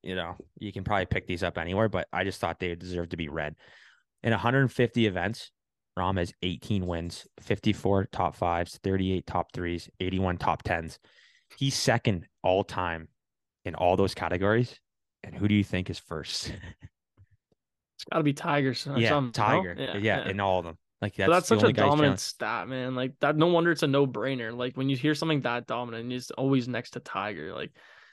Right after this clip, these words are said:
Speaker 2: you're not just gonna hear an average stat and think that. And the fact that John Rahm's got those stats just in the bag where you're like, "Oh,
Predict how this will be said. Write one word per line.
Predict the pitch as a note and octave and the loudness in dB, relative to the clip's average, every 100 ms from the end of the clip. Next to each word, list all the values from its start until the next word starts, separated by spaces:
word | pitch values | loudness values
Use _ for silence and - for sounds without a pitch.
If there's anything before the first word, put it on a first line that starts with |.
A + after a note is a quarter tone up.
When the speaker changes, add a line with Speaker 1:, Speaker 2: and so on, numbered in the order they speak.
| _ | _
Speaker 2:
you're | C3 | -4
not | B2+ | -4
just | - | -2
gonna | D3+ | 2
hear | D3 D3 | 4 4
an | - | 2
average | B2 A#2+ A2+ - | -2 -4 -6 -6
stat | A#2 A2+ | -4 -4
and | G2 A#2 | -4 -8
think | A#2+ A#2+ A2+ | -6 -6 -6
that. | E2+ F2+ | -6 -6
And | B2+ | -6
the | B2 | -4
fact | - B2 | -2 -2
that | B2+ A#2+ | -2 -2
John | B2+ A#2 | -2 -2
Rahm's | A2 A2 A#2 | -4 -6 -6
got | F2+ - | -8 -8
those | - A#2+ - | -8 -8 -6
stats | A2 F#2+ | -6 -6
just | - - | -10 -6
in | D3 | -2
the | C3+ | -2
bag | - D#2+ B2+ C3+ | -2 0 0 0
where | C3 | -2
you're | A#2+ | -2
like, | A#2 A2+ A#2+ | -2 -4 -2
"Oh, | C#3+ | -2